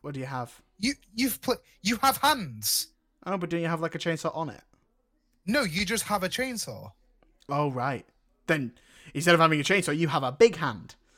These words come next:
Speaker 1: Um,
Speaker 2: I mean, he also has big hands that he uses to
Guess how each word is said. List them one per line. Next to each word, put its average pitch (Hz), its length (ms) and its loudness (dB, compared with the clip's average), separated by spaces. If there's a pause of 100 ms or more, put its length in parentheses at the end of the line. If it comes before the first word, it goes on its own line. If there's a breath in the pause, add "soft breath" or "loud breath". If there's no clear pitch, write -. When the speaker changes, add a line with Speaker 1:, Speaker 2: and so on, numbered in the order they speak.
(380 soft breath)
Speaker 1:
Um, 139 540 0
Speaker 2:
I 170 40 -2
mean, 180 180 0
he 175 120 0
also 190 200 0
has 170 220 -2
big 143 220 -6
hands 123 520 -6
that 139 120 -12
he 139 60 -6
uses 147 400 -2
to 131 100 -6